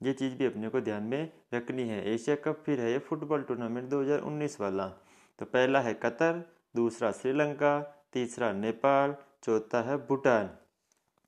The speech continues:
तो इसका सही आंसर है कतर, यानी एशिया कप जो फुटबॉल टूर्नामेंट दो हज़ार उन्नीस है वो कतर ने जीता है।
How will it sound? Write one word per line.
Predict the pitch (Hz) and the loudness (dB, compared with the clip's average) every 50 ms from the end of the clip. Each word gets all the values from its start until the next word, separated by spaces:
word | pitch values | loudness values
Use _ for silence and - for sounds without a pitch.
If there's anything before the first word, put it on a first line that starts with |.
| _ _ - | _ _ -6
तो | 98 98 | -4 -4
इसका | 101 - - - 107 | -4 -4 -4 -4 -4
सही | 104 - - 151 160 160 | -4 0 0 2 4 4
आंसर | 151 143 143 143 143 143 139 | 4 2 0 0 0 0 0
है | 139 139 139 147 147 - _ _ _ _ - | 0 0 0 -2 -4 -8 _ _ _ _ -4
कतर, | 123 117 120 - 113 95 90 87 - - _ _ _ _ | -4 -4 0 0 -2 -2 -2 -6 -10 -18 _ _ _ _
यानी | - 101 101 104 101 | -8 -8 -6 -6 -4
एशिया | 104 110 117 117 - 143 139 | -4 -4 -4 -2 -4 -4 -4
कप | - 139 135 - - _ _ _ _ _ _ _ _ _ _ _ _ _ _ _ _ _ _ | -4 -8 -8 -8 -18 _ _ _ _ _ _ _ _ _ _ _ _ _ _ _ _ _ _
जो | - 117 | -8 -8
फुटबॉल | 117 117 117 113 113 127 123 113 | -6 -6 -8 -2 0 2 2 2
टूर्नामेंट | 104 - 107 104 113 120 131 135 127 117 107 | 0 -4 -4 -2 -2 -2 -2 -2 -4 -2 0
दो | 117 113 | 2 2
हज़ार | 110 117 113 - | 4 4 2 2
उन्नीस | - 127 139 151 170 165 160 - - | 2 -2 0 2 2 0 0 0 0
है | 156 151 151 147 123 | 0 0 0 -4 -10
वो | 107 107 139 165 196 202 - - - _ _ | -2 0 2 2 2 0 -4 -12 -20 _ _
कतर | 170 170 170 - 175 170 | -2 -2 2 2 2 2
ने | 151 139 127 | 2 0 -2
जीता | 101 104 104 104 - - 104 104 | -2 -2 -4 -4 -2 -2 -4 -2
है। | - 117 104 87 | 0 -2 -2 -2